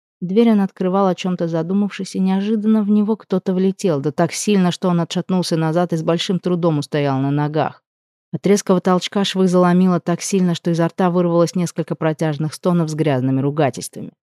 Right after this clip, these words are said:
"Простите, пожалуйста!" Сбоку раздался неожиданный женский голос, и он опустил взгляд, встречаясь с голубыми омутами, в которых мгновенно же утонул. Даже про боль забыл. Перед ним стояла взволнованная Катя.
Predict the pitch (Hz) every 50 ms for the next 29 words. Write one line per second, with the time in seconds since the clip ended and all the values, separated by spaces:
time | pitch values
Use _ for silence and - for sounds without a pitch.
0 | _ _ _ _ _ _ _ _ - 240 254 247 - - 269 233 - 196 - 214
1 | 202 226 214 196 180 - - - 160 156 - _ _ _ _ _ - 175 147 165
2 | 175 165 - 170 165 165 156 160 165 151 - - 165 160 156 156 160 170 160 156
3 | 156 160 160 147 160 160 151 - - 160 151 160 180 180 175 170 - - 180 190
4 | 196 202 196 - 190 - - 202 185 170 165 160 170 185 190 190 - - 208 190
5 | 185 - 240 240 240 233 196 185 165 170 170 170 170 165 185 190 185 180 - -
6 | 185 185 185 170 160 - 170 165 165 151 - - 165 160 - 202 208 190 - 175
7 | 160 160 160 156 151 151 151 143 143 147 127 131 147 139 127 - 147 143 139 143
8 | 143 131 - - _ _ _ _ _ _ _ _ - - - 185 175 185 - -
9 | 175 165 160 165 180 180 160 147 151 143 123 143 117 - - _ _ _ _ _
10 | _ _ _ _ _ _ 156 147 147 147 151 180 208 214 196 - - 202 190 196
11 | 208 208 208 208 190 175 180 180 165 156 151 147 143 135 139 139 165 143 143 143
12 | - - 160 131 113 - - -